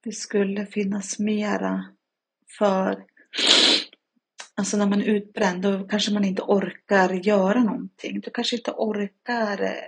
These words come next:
ehm, skapa eller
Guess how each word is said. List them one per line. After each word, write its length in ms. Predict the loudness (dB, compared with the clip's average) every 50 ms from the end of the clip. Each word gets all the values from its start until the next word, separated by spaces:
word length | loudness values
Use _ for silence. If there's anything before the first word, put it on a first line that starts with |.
| -16 _ _ -8
ehm, 540 | -6 -6 -4 -4 -6 -6 -6 -6 -8 -8 -12 _ _ _ _ _ _ _ _ _ _ _ _ _ _ _ _ -18 -18 -18 _ _ _ _ _ _ _ _ _ _ _ _ _ _
skapa 960 | -10 -10 -4 0 2 2 2 2 -2 -6 _ _ _ -8 -4 -4 -4 -4 -6 -10 _ _ _ _ _ _ _ _ _ _ _ -12
eller 540 | -10 -8 -6 -4 -4 -4 -4 -4 -8 -10 -14